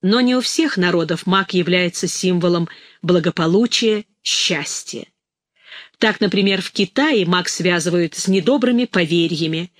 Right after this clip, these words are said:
возможно, потому что из мака люди научились добывать не только ценные лекарства морфий,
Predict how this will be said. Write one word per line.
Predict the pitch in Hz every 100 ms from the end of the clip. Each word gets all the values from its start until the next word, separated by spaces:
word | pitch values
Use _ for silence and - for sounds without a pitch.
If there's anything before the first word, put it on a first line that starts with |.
| - -
возможно, | 180 226 254 330 294 277
потому | 208 233 240
что | - - 214
из | 208 - 202 165
мака | 208 277 277 -
люди | 175 226 220
научились | 220 214 - 226 208
добывать | 196 185 208 214
не | 196 196
только | - 277 294 - 254 - - - - -
ценные | - 247 254 226 226
лекарства | 214 202 233 226 - - 202
морфий, | 208 208 240 208 - - 147 -